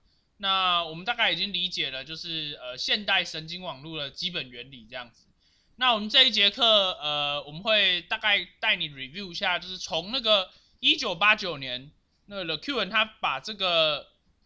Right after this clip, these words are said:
把这个，呃，卷积神经网络发展出来，到现在，为什么二零一六年之后你才，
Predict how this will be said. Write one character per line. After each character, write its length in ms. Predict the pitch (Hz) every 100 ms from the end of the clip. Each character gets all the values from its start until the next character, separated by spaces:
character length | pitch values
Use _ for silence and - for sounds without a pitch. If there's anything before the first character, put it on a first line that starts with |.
| _
把 140 | 151
这 120 | 147 226
个， 480 | 214 190 185 180
呃， 140 | 151 151
卷 180 | 160 160
积 120 | 254
神 280 | 247 202 208
经 140 | 233
网 160 | 214 202
络 100 | 220
发 180 | 220
展 200 | 220 175
出 160 | 147 220
来， 240 | 185 151
到 220 | - 233 226
现 300 | - 226 202
在， 220 | 208 180
为 100 | 262
什 100 | 196
么 80 | 170
二 120 | 247
零 140 | 190
一 120 | 185
六 200 | 220 214
年 200 | 170 151
之 140 | 156 180
后 200 | 180 143
你 80 | 127
才， 400 | 139 131 131